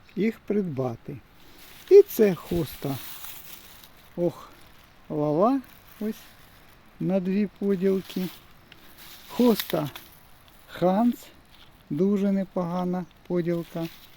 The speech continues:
А також хоста Lakeside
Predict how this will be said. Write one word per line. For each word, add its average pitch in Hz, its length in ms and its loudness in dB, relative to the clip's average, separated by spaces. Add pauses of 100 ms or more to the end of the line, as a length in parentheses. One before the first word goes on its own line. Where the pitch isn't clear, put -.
(800)
А 160 120 -2
також 262 500 0 (560)
хоста 220 480 -4 (960)
Lakeside 202 800 0